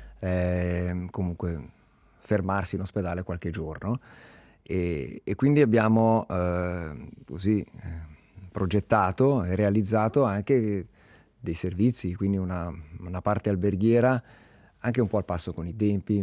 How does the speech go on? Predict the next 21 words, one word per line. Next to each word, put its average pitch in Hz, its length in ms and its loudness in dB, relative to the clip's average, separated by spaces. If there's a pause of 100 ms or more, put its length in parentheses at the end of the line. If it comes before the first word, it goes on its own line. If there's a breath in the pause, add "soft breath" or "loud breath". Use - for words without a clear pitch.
(160)
un 92 120 -8
po' 95 100 -2
al 90 80 -2
passo 90 320 -4
anche 92 240 -4
con 87 140 -4
quelle 90 180 -2
che - 100 -8
sono 90 400 -4
le 87 120 -4
richieste, 92 640 -4
le 85 80 -8
esigenze, 98 580 0
no, 95 160 -6
del 85 140 -8
paziente 87 420 -10
stesso, 104 380 -2
di 101 140 2
noi 87 140 -6
stessi 98 400 -2
fondamentalmente, 92 1080 -2